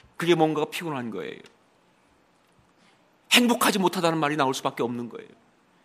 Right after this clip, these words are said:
그만큼 중요한 것이 바로 소울 프렌드예요. 예. 정말로, 예. 여러분, 예, 말씀드렸지만 그래요. 부부도 제가 볼 땐 그래요. 부부가 살아가면서, 예, 정말 서로 소울 프렌드가 돼야 진짜 부부예요.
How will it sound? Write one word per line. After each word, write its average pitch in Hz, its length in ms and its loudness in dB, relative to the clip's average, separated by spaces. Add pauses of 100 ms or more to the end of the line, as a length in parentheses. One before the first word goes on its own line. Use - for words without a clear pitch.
그만큼 208 460 2
중요한 165 340 -4
것이 135 160 -4
바로 147 260 -6 (120)
소울 127 320 0
프렌드예요. 101 560 -12 (1000)
예. 65 80 -20 (580)
정말로, 160 560 4
예. 101 280 -6 (580)
여러분, 175 440 -4 (500)
예, - 100 -18 (220)
말씀드렸지만 170 720 -4
그래요. 170 340 -8 (300)
부부도 180 320 -4
제가 170 220 0
볼 156 120 -4
땐 170 140 -10
그래요. - 220 -12
부부가 175 260 -2
살아가면서, 170 720 -6 (400)
예, 110 220 -12 (680)
정말 208 540 2
서로 226 500 0
소울 233 420 0
프렌드가 196 460 -2
돼야 156 240 -6
진짜 165 480 -4
부부예요. - 380 -16